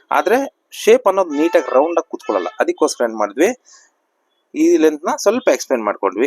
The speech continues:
ಆದ್ರೆ ನಮ್ ಸ್ಟೈಲ್ ಅಲ್ಲಿ ನೀಟಾಗಿ ಫಿನಿಶಿಂಗ್ ಆಗಿ ಬರ್ಬೇಕು ಅನ್ನೋ ಉದ್ದೇಶದಿಂದ ಇದನ್ನ ಎಕ್ಸ್ಚೇಂಜ್ ಮಾಡ್ಕೊಂಡ್ವಿ. ಅದಾದ್ಮೇಲೆ ಡಾಟ್ ಅಲ್ಲಿ ಸೆಂಟ್ರಲ್ಲಿ ಮಾರ್ಜಿನ್ ನೋಡ್ಕೊಂಡು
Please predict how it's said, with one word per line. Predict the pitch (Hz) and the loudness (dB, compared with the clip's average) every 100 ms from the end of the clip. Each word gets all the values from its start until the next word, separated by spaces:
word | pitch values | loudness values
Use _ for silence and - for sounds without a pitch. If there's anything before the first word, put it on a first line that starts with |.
| - | -2
ಆದ್ರೆ | 143 202 | -2 0
ನಮ್ | 165 175 | 0 -2
ಸ್ಟೈಲ್ | - 165 143 | 2 4 4
ಅಲ್ಲಿ | 131 139 | 2 -6
ನೀಟಾಗಿ | 135 156 151 160 220 _ _ _ _ _ | -6 0 0 0 -4 _ _ _ _ _
ಫಿನಿಶಿಂಗ್ | - 156 170 151 143 | -4 -2 -2 0 -2
ಆಗಿ | 131 | 0
ಬರ್ಬೇಕು | 110 104 104 - | -2 0 -6 -4
ಅನ್ನೋ | 95 87 87 - 113 | -6 -8 -12 -10 -6
ಉದ್ದೇಶದಿಂದ | 120 117 - 104 180 165 | -2 -2 -2 -4 -2 -2
ಇದನ್ನ | 170 240 185 | -2 -2 -2
ಎಕ್ಸ್ಚೇಂಜ್ | - 113 | -4 -6
ಮಾಡ್ಕೊಂಡ್ವಿ. | 95 - 90 - _ - - - - | -4 -6 -6 -8 _ -20 -20 -12 -4
ಅದಾದ್ಮೇಲೆ | 113 175 202 202 202 - | 0 0 0 0 0 2
ಡಾಟ್ | 147 185 | 0 2
ಅಲ್ಲಿ | 180 185 | -2 0
ಸೆಂಟ್ರಲ್ಲಿ | 147 156 160 160 139 | -2 -2 -2 -2 0
ಮಾರ್ಜಿನ್ | 131 127 123 | 0 0 -6
ನೋಡ್ಕೊಂಡು | - 123 175 | -4 -2 0